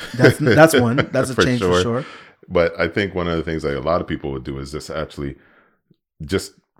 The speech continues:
Speaker 2: pay off everything that they, they have, credit cards, this, that. I think that would be the, the first thing people would do. And if that's
Speaker 1: Clear
Speaker 2: not
Speaker 1: the
Speaker 2: the first
Speaker 1: debt.
Speaker 2: thing, clear the debt, then they're probably gonna lose that, <laughs> those
Speaker 1: That
Speaker 2: lottery
Speaker 1: money,
Speaker 2: winnings 'cause
Speaker 1: yeah.
Speaker 2: not thinking straight. But,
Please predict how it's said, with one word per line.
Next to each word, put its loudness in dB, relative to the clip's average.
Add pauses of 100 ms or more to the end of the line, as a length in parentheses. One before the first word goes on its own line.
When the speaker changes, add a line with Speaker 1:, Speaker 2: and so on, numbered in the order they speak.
(180)
Speaker 2:
pay -2
off -2
everything -4
that -4
they, -4
they -4
have, -8
credit -4
cards, -4
this, -8
that. -2
I -2
think -6
that -4
would -10
be -4
the, -6
the -12
first -6
thing -8
people -10
would -8
do. -12
And -8
if -10
that's -2
Speaker 1:
Clear 0
Speaker 2:
not 4
Speaker 1:
the 2
Speaker 2:
the -8
first 0
Speaker 1:
debt. -4
Speaker 2:
thing, -6
clear -2
the -4
debt, -4 (360)
then -4 (440)
they're -2
probably 0
gonna -4
lose -2
that, -6 (120)
<laughs> - (540)
those 4
Speaker 1:
That -2
Speaker 2:
lottery 2
Speaker 1:
money, -4
Speaker 2:
winnings -6
'cause -4
Speaker 1:
yeah. -4
Speaker 2:
not -2 (220)
thinking -2
straight. -8
But, -8